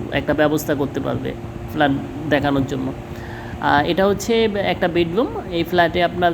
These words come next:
তিনটা বেডরুমের মধ্যে এটা হচ্ছে একটা। আহ, সুন্দরী আছে। আপনারা যারা ফ্ল্যাট কিনেই উঠে যাওয়ার প্ল্যানিং করতেছেন, আপনারা এই ফ্ল্যাটটা দেখতে পারেন। আহ, একদম রেডি করা আছে, চাইলে আপনারা এখনই উঠতে পারবেন।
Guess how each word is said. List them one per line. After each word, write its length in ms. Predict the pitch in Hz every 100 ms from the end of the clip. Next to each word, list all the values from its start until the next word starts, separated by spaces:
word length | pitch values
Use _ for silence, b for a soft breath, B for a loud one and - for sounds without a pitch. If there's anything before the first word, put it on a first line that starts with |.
| 170
তিনটা 300 | 214 196 196
বেডরুমের 440 | 190 185 214 226
মধ্যে 320 | 226 226 202
এটা 280 | 370 226 175
হচ্ছে 280 | 160 156 156
একটা। 340 | 135 - 127 117 - - - - - - - - - - B B B -
আহ, 300 | 156 151 151
সুন্দরী 480 | 151 240 262 233 226
আছে। 260 | 220 320 508 392
আপনারা 500 | 170 180 175 180 180 B B B
যারা 480 | 156 170 175 175 170 170
ফ্ল্যাট 200 | 190 185 180
কিনেই 360 | 247 247 214 220
উঠে 280 | 220 214 190
যাওয়ার 240 | 202 196
প্ল্যানিং 300 | 196 185 190 185
করতেছেন, 460 | 196 - 214 294 - - - B -
আপনারা 400 | 160 - 180 185
এই 100 | 185
ফ্ল্যাটটা 360 | 180 180 - 160
দেখতে 300 | 208 214 175
পারেন। 260 | 139 123
আহ, 1600 | 123 - - - - - - - - - - 151 143 143 151 147 156
একদম 280 | 160 185
রেডি 220 | 170 170 190
করা 240 | 208 208
আছে, 240 | 214 269 466 - 208
চাইলে 340 | - 180 180 180
আপনারা 280 | 180 175 165
এখনই 260 | 156 175
উঠতে 260 | 170 - 156
পারবেন। 340 | 143 131 131